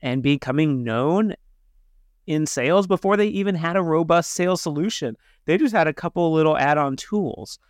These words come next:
but they knew where they were going. And they, they have done so good on just the awareness of being known for being an insightful company around the core things that they do, right?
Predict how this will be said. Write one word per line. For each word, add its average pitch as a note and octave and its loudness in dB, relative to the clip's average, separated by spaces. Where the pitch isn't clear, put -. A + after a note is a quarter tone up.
but E3 4
they E3+ 2
knew E3+ 4
where D#3+ 4
they C#3 2
were A#2+ 0
going. G#2+ -4
And C3 -2
they, D#3 2
they D3+ 0
have D3 2
done C3 -4
so F3 0
good D3 2
on B2 -2
just B2 -6
the C3+ 0
awareness A#2+ 2
of C3+ -2
being C3+ -2
known C3+ 4
for A#2+ -2
being C3+ 2
an C3+ 0
insightful C3 -2
company D#3 2
around D3 2
the D#3 -2
core F3+ -2
things F3+ -4
that F3 -10
they F#3+ 0
do, G3 -2
right? F3 0